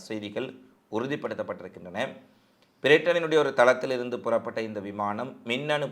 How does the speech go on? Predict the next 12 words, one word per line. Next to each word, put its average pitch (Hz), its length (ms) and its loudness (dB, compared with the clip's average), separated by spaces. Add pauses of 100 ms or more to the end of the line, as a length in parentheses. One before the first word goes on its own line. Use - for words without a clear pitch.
(100)
போர் 120 280 -2
அதிகாரிகள் 107 560 -2
உட்பட 98 260 -8 (640)
முப்பதுக்கு 160 540 4
மேற்பட்ட 127 280 -2 (120)
பணியாளர்களை 113 680 2 (100)
கொண்டதாக 104 540 -4
காணப்படுகின்றது. 95 640 -8 (640)
நேட்டோ 139 300 4
உறுப்பினர்கள் 120 560 0 (160)
லிதுவேனியா 120 640 0 (180)
மற்றும் 113 260 -4